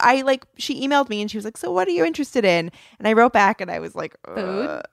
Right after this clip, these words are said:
Speaker 1: I pitched her the idea and I was like, "She's either gonna think I'm crazy and think this is so stupid or she's gonna get it."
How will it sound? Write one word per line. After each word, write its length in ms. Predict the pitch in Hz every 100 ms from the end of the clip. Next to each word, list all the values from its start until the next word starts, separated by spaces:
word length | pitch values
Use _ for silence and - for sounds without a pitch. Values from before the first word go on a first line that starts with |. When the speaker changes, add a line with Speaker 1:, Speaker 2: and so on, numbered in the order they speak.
| -
Speaker 1:
I 140 | -
pitched 380 | 196 226 220 -
her 100 | 269
the 140 | 214 185
idea 360 | 175 156 156
and 100 | 156
I 40 | 165
was 120 | 175
like, 120 | 175
"She's 220 | - 214 202
either 180 | 202
gonna 180 | 214 214
think 180 | 202 180
I'm 160 | 160 175
crazy 760 | - - 185 165 165 165 165
and 180 | 151 160
think 200 | 165 -
this 160 | 165
is 80 | 170
so 160 | - 170
stupid 580 | - - 160 165 160 -
or 140 | -
she's 220 | 165 - -
gonna 260 | - 180
get 240 | 170 - -
it." 140 | -